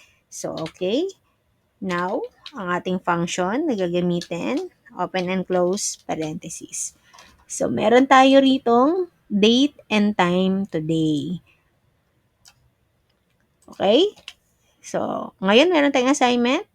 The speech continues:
Pupunuan natin ang lahat ng ito. At meron tayong sample dates dito naman sa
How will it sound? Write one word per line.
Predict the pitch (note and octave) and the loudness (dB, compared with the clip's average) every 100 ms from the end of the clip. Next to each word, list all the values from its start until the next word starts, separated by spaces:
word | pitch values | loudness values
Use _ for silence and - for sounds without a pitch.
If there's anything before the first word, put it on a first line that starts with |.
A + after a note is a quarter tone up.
| _ G#3 | _ -8
Pupunuan | A3 G#3+ G#3 G3 G#3 | -6 -2 0 0 0
natin | G3+ G#3 G#3 | 0 0 -2
ang | G3+ | -2
lahat | F#3+ F#3+ - | -2 -2 -4
ng | G#3 F#3+ | -4 -4
ito. | F#3+ F#3 F#3+ F#4+ F#4+ _ _ _ _ _ _ _ - _ _ _ _ | -6 -6 -4 -6 -8 _ _ _ _ _ _ _ -20 _ _ _ _
At | - G3+ | -6 -4
meron | G3+ F#3 F#3+ | -2 -2 -2
tayong | F3+ F3+ G3 | -2 -2 -2
sample | G3+ B3 C4 A#3+ | -2 0 0 0
dates | G#3 G#3+ - - | 0 -2 -6 -4
dito | F3+ F3+ | -2 -2
naman | F3 F3 E3+ F3+ | -2 -2 -2 -4
sa | - | -4